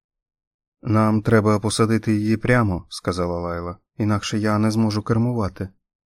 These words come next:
За допомогою Джолі і Бланш Макінтай Лайла перевела Тіфані у напівсидячу позицію,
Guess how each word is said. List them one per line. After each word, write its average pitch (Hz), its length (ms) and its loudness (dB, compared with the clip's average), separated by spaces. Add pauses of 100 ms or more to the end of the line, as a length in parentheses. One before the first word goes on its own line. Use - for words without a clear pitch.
(1040)
За 107 140 4
допомогою 131 520 4
Джолі 113 400 4
і 104 260 2
Бланш 107 440 2
Макінтай 110 720 0 (140)
Лайла 117 520 2
перевела 101 540 0
Тіфані 101 480 -2
у 98 180 0
напівсидячу 98 840 -2
позицію, 95 640 -4